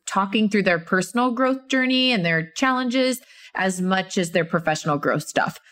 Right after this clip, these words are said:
So if you had a two-hour meeting, le-, you know, the thought of breaking that in half and spending just as much time on helping them develop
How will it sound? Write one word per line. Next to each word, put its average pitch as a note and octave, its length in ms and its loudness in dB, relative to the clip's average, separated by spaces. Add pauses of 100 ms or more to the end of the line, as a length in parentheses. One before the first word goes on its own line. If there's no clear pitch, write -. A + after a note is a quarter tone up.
(320)
So F3+ 480 -2 (120)
if F#3+ 140 -2
you G3+ 100 2
had F#3+ 140 -2
a F3+ 60 -2
two-hour A#3 440 -2
meeting, C#4 540 -2
le-, F#3+ 200 -2
you F#3+ 160 0
know, E3 360 0
the F#3+ 100 -2
thought F#3+ 420 -2
of F3 220 -2
breaking G3 380 0
that F#3+ 180 0
in E3 80 -4
half F#3+ 400 -4
and F3 160 -2
spending F3+ 480 0
just E3+ 260 -2
as G3+ 140 0
much G3 220 -2
time E3+ 340 -2
on E3 100 0
helping E3 300 0
them E3 140 2
develop D#3 460 0